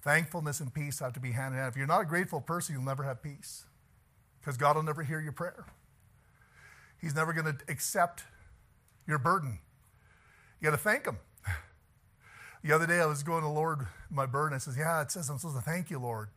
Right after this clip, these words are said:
<laughs> I'm just like, I'm saying, "I'm trying to find a way to do that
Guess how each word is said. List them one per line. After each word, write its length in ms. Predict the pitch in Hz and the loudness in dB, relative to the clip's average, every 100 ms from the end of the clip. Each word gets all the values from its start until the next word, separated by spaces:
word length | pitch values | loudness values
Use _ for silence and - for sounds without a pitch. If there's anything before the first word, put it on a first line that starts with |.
| _ - | _ -2
<laughs> 480 | - - - 240 | 0 0 0 4
I'm 240 | 254 - 214 | 4 4 0
just 160 | - | -2
like, 260 | 220 190 - - - - - - - - - - - - - | -4 -4 -8 -8 -8 -8 -10 -12 -18 -18 -20 -20 -20 -8 -2
I'm 100 | 139 | -2
saying, 240 | 170 135 | 0 -2
"I'm 180 | 135 151 | -2 -4
trying 260 | 139 190 | -2 0
to 40 | 170 | 0
find 200 | 180 156 | -2 -2
a 40 | |
way 220 | 147 160 | -2 -2
to 100 | 147 | -2
do 160 | 127 175 | -2 -2
that 320 | 139 113 98 | 0 -2 -4